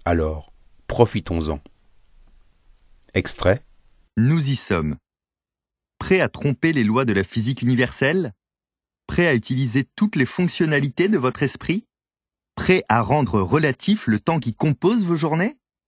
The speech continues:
Speaker 2: J'ai conscience que, dit comme cela,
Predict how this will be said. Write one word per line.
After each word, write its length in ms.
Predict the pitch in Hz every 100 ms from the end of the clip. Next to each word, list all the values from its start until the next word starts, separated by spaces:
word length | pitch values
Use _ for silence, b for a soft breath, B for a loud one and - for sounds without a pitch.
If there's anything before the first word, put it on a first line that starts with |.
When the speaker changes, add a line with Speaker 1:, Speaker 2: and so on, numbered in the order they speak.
| _ _ _ _ -
Speaker 2:
J'ai 200 | 98 98
conscience 580 | 127 117 - 170 160
que, 320 | - 120 147 165 _ _ -
dit 260 | 87 92
comme 160 | 98 87
cela, 420 | - 90 101